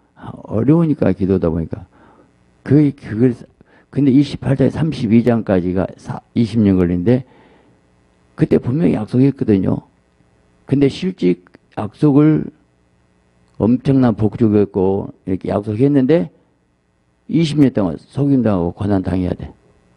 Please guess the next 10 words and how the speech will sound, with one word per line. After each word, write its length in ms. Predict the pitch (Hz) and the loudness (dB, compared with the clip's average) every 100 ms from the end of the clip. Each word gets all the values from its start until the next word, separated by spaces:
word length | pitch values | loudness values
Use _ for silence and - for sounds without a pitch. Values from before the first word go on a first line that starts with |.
| _ _ _ _ - - - | _ _ _ _ -20 -20 -8
아니, 320 | - 151 156 | -2 2 2
꿈 280 | 139 - 160 | 0 -4 -6
봤으면 360 | 143 135 131 123 | -2 -2 -4 -6
복, 160 | 120 | -4
복 440 | 120 127 - 117 104 | 0 0 0 -2 -2
안 120 | 107 | 0
와요. 240 | 110 80 - - _ _ _ _ _ _ _ _ _ | -2 -4 -10 -18 _ _ _ _ _ _ _ _ _
그리고 340 | - 117 113 113 | 0 2 4 4
나서 340 | 107 101 120 | 2 0 -4
훈련시켜가지고 1200 | 110 143 139 113 - 104 95 78 87 98 131 139 | -2 0 0 -4 -8 -4 0 0 0 0 0 -2